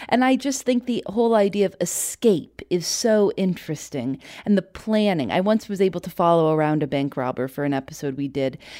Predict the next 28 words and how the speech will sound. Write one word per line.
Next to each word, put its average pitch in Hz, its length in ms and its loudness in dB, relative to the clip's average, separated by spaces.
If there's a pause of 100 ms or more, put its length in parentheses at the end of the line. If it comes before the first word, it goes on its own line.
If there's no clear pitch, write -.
(140)
And 208 140 0
I 214 140 2
was 214 120 -4
just 208 220 -6
so 214 260 6
fascinated 185 840 -2
by 151 180 0
the 151 100 -2
whole 185 340 -2
thing. 151 400 -4
And 165 180 -4
so, 185 240 2
and 190 120 2
I 190 80 4
think 302 260 0
about 135 300 0
that 147 100 0
all 147 140 2
the 151 100 -4
time. 170 280 -4
How 160 200 0
would 156 100 0
I 147 120 0
get 143 180 -4
away 143 220 -2
with 147 180 -8
something? 135 480 -8
So 180 240 2